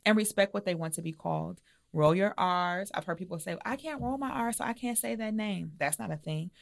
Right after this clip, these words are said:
Use your syllables. There's a lot of them sometimes in names. Figure it out and remember it. And if you forget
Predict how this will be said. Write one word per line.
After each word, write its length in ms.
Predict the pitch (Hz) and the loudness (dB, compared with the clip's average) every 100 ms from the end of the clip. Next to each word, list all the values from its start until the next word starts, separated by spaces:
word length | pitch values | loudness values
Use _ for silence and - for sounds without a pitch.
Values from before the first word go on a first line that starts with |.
| - - | -16 -2
Use 240 | 160 185 | 2 4
your 100 | 202 | 4
syllables. 960 | 208 226 214 175 170 175 175 208 - - | 4 4 10 10 10 8 4 -2 -6 -6
There's 180 | 160 156 | 2 4
a 40 | |
lot 200 | 165 160 | 8 8
of 80 | 175 | 6
them 140 | 175 175 | 0 -4
sometimes 440 | 175 175 170 170 | -2 0 -2 -2
in 100 | 170 | -4
names. 300 | 165 165 165 | -4 -4 -8
Figure 380 | - 160 156 180 | -4 -2 0 -2
it 100 | 214 | -2
out 500 | 180 160 247 - - _ _ - _ _ _ | 0 0 0 -4 -6 _ _ -20 _ _ _
and 180 | 180 185 | 6 8
remember 400 | 196 202 262 294 | 6 4 6 4
it. 200 | 160 - - | 4 0 0
And 120 | 180 | 0
if 100 | 170 | 2
you 60 | 202 | -2
forget 480 | 175 160 202 240 | -2 0 2 0